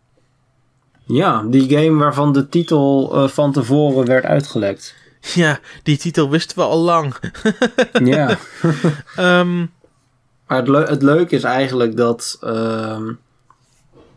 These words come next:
Speaker 1: ja, dan, dan verschijnt zo'n, zo'n titel op, eh, op die website.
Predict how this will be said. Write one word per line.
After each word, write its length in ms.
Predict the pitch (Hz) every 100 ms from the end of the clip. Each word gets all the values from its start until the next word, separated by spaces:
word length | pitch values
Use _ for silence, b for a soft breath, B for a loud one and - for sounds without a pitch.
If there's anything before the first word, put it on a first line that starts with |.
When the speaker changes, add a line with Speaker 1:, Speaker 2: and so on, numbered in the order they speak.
| -
Speaker 1:
ja, 220 | - 120 113
dan, 260 | 113 120 120
dan 180 | 120 117
verschijnt 400 | 120 - 131 135
zo'n, 420 | 139 127 120 113
zo'n 220 | - 117 113
titel 420 | 135 131 127 110
op, 260 | 113 113 -
eh, 300 | 117 107 -
op 100 | 110
die 120 | 113
website. 600 | 117 139 - 127 131 131